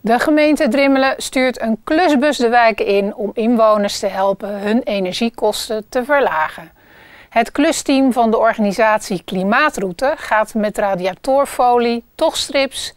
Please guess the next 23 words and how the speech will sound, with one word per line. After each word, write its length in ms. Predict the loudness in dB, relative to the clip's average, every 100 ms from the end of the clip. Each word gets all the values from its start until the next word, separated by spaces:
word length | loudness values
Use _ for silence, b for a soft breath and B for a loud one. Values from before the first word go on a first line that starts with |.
| -6
led-lampen, 840 | 0 0 2 2 2 0 -2 -4 B B B
slimme 480 | -12 -2 2 2 0 0
thermostaatknoppen 1120 | 0 0 -2 0 2 0 0 -2 -2 -6 -6
en 140 | -6
veel 340 | -2 0 2 2
energietips 760 | 2 0 0 -2 0 -2 -4
de 100 | -6
wijken 380 | 0 2 0 -2
in 300 | -2 -2 -6 B B B
waar 140 | -6 -6
slecht 400 | 0 0 0 -2
geïsoleerde 680 | -2 -2 0 2 2 0
huur- 280 | 0 0 0
of 160 | -2 -2
koophuizen 600 | -2 -2 -8 -12 -10 -10
staan. 440 | -10 -10 -12 -16 -20 _ _ b b b b b
De 120 | 0
medewerkers 640 | 4 4 4 2 2 0 -4
van 180 | -4
Klimaatroute 840 | -2 -2 0 0 0 -2 -2 -2 0
installeren 680 | 0 0 0 2 2 2
de 100 | 0
producten 720 | 0 0 0 0 -2 -2 -6